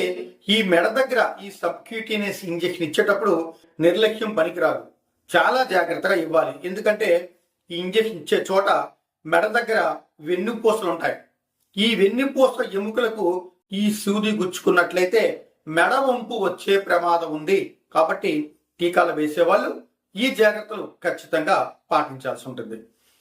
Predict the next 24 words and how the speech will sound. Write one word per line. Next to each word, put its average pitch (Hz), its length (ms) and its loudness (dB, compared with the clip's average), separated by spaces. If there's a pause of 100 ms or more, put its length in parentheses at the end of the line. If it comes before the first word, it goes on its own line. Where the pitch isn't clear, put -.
(140)
మూడు 233 300 0 (100)
మాసాల 208 400 2 (100)
వయసు 180 280 -4 (100)
పైబడిన 165 420 2 (120)
ప్రతి 160 360 -4
గొర్రెపిల్ల 165 440 2
నుంచి 208 220 -4 (680)
అన్ని 247 260 2 (120)
జీవాలకు, 240 440 2 (120)
అంటే 247 180 2 (460)
మందలో 202 360 2 (140)
ఉన్న 208 100 -6 (160)
అన్ని 240 360 0
గొర్రెలకు 220 360 0
కూడా 202 180 4 (480)
ఈ 190 40 -10 (120)
టీకా 196 280 2 (220)
ఇప్పించినప్పుడు 214 760 -2
మాత్రమే 226 380 0 (480)
దీని 180 200 -2
తాలూకా 180 280 2 (100)
ఫలితం 208 340 0
అనేది 170 260 -4 (300)
మనం 165 140 2